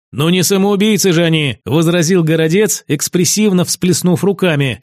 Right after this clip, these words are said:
«Самолет подбит, они просто не успеют покинуть зону поражения в случае детонации объекта». «А они точно знают, что именно им поручили доставить в эпицентр?»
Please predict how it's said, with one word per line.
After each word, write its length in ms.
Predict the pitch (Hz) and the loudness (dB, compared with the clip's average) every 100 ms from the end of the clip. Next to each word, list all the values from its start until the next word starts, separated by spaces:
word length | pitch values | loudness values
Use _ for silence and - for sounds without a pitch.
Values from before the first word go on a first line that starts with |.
| _ | _
«Самолет 500 | - 127 170 190 208 | -8 -4 0 0 0
подбит, 480 | 185 175 170 185 - _ | -2 -2 0 -2 -4 _
они 220 | 127 180 | -2 0
просто 320 | 180 208 165 | 0 0 0
не 80 | 208 | 0
успеют 400 | 214 - 247 214 | 0 0 0 0
покинуть 400 | 196 190 208 196 | 0 -2 0 2
зону 240 | 180 208 180 | 2 0 0
поражения 500 | 214 220 240 180 156 | 0 0 2 2 0
в 60 | |
случае 320 | - 185 180 | 0 0 2
детонации 540 | 170 180 202 196 160 180 | 0 0 0 0 0 0
объекта». 520 | 196 185 - 139 117 - _ | 0 0 -2 -4 -4 -8 _
«А 240 | 120 160 | -4 -2
они 260 | 170 185 185 | 0 2 0
точно 440 | 180 311 - 269 | 0 0 0 -2
знают, 380 | 214 240 226 202 | 0 0 0 -2
что 160 | - 262 | -2 2
именно 560 | 285 254 190 170 175 | 2 4 2 2 2
им 100 | 170 | 2
поручили 500 | 175 180 185 214 185 | 2 0 2 2 2
доставить 600 | 170 180 - 196 160 147 | 2 0 0 0 0 -2
в 80 | 147 | -2
эпицентр?» 720 | 165 208 190 160 135 131 117 | 0 0 2 0 0 -2 -6